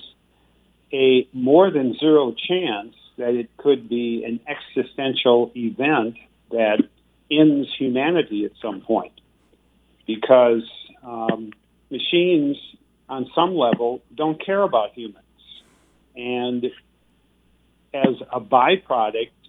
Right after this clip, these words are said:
of the processes they use and the, uh, actions they take, um, you know, humans could become a nuisance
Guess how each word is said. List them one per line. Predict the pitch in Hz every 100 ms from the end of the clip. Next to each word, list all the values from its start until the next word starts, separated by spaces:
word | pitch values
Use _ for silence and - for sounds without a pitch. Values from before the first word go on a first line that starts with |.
| _
of | 123 110
the | 113 110 104
processes | - 139 131 135 147 127 - 131 123 123 113 -
they | 117
use | 113 117 135 147 143 160 - - _
and | 113 110 110 117 107 - _ _ _ _ - 104
the, | 117 113 113 107 104 _ _ _ _
uh, | 113 104 101 101 - _
actions | 143 139 - 156 139 -
they | 117 113 107 -
take, | 190 202 123 120 - _ _ _ _ _ -
um, | 127 120 123 120 127
you | 160
know, | 135
humans | 135 170 160 165 156 -
could | 147
become | 139 131 143 143 147
a | 147
nuisance | 156 202 233 147 -